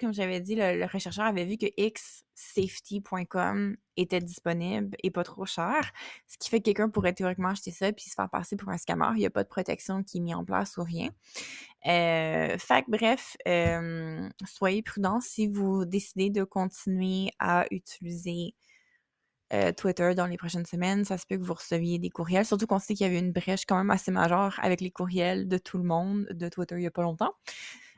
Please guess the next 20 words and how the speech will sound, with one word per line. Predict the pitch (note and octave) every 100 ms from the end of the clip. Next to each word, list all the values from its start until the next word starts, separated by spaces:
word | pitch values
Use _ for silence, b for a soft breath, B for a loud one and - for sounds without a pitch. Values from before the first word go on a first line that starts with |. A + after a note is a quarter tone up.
| B
Euh, | F3 F#3+ F#3+
fait | -
que | F3+
ça | F#3+
serait | - F#3
pas | G3
très, | - -
tant | F3 F#3
difficile, | F3+ - - F#3+ G3
là, | F3+
pour | F3+
quelqu'un | - F#3 F3
de |
mal | F3+
intentionné | F#3+ F#3 E3+ E3+ F3
d'aller | F#3+ E3+
chercher | F3 E3+
cette | - F3
liste-là | F#3 - F3+ G3 -
puis | - F#3